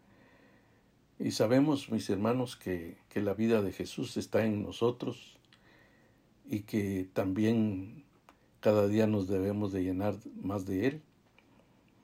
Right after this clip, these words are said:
Pues, eh, estamos ya presentes para poder seguir, eh, compartiendo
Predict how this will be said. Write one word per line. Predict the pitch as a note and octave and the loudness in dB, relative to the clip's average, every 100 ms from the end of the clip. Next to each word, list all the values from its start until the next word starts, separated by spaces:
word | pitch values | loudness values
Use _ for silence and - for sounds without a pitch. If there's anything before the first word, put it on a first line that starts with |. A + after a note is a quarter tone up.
| _ _ _ _ _ _ | _ _ _ _ _ _
Pues, | - A2 - | -2 0 4
eh, | A#2 G#2+ F#2+ F#2+ - - _ _ - | 4 4 2 -2 -10 -20 _ _ -12
estamos | A2 B3 B3 C#4 - - - - - - - | -2 2 6 4 2 -14 -20 -20 -20 -20 -6
ya | G#2 G#2 | -2 0
presentes | G#2 F#2+ G#2 G#2+ A2 | -2 -2 -2 -2 -6
para | - E2+ D#2+ - _ _ _ _ _ _ | -6 -6 -6 -10 _ _ _ _ _ _
poder | F#2+ F#2+ G#2+ G2+ | 0 4 4 2
seguir, | - F#2+ G2 G#2+ G#2+ | -2 0 2 2 0
eh, | F2 D#2+ _ _ _ _ _ _ - | 0 -2 _ _ _ _ _ _ -6
compartiendo | - F#2 F2+ - - G#2 A2 G2 F2 - | 0 2 0 -2 0 2 4 2 -2 -4